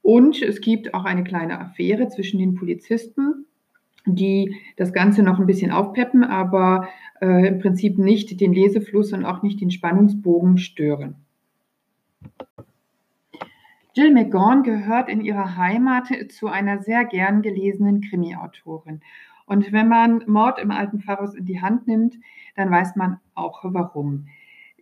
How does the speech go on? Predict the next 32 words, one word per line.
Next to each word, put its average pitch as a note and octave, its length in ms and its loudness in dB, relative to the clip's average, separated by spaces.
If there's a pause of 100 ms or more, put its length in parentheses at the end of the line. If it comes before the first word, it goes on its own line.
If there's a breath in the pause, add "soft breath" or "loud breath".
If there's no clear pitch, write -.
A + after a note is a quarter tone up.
Ähm, G3+ 480 6
sie G#3+ 300 0
hat A3 420 -4
einen G3 440 -4
erfrischenden, C#4 1200 0
äh, F#3 300 -2
Schreibstil. G#3+ 1000 -2 (380 soft breath)
Sie G3 480 0
schafft - 340 -2
Spannung G#3 580 -2
und F#3 380 -4
auch F#3 140 -10
eine F#3+ 220 -6
gewisse G3 720 -4 (120)
Form F3+ 340 0
von E3+ 460 -6 (420 loud breath)
Verwirrung G#3+ 560 4
im F#3 120 0
positiven G3 680 0
Sinne. F#3+ 340 0
Also F#3 240 -6
wir F#3 200 -4
tappen G#3 440 -2
gemeinsam G3 560 -2
mit F#3+ 140 -8
den G3 140 -2
Polizisten F#3+ 760 -6 (380 loud breath)
sehr, G3 320 4
sehr G3 160 4
lange F#3 340 2
im F3+ 160 -2
Dunkeln. G#3 540 0